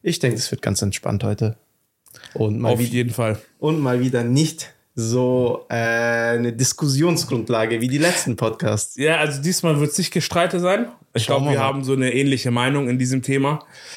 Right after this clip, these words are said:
Speaker 2: Äh, dieses Thema kam auch von euch. Auch nochmal vielen Dank für das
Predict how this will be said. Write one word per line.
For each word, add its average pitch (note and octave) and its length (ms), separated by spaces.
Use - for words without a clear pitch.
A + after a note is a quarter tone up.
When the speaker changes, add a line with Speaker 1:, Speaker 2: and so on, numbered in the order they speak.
Speaker 2:
Äh, B2+ 240
dieses C#3 260
Thema E3+ 240
kam D3+ 220
auch - 200
von D3 200
euch. D3 320
Auch A#2+ 120
nochmal B2+ 260
vielen C#3 300
Dank C#3+ 220
für C#3 120
das - 320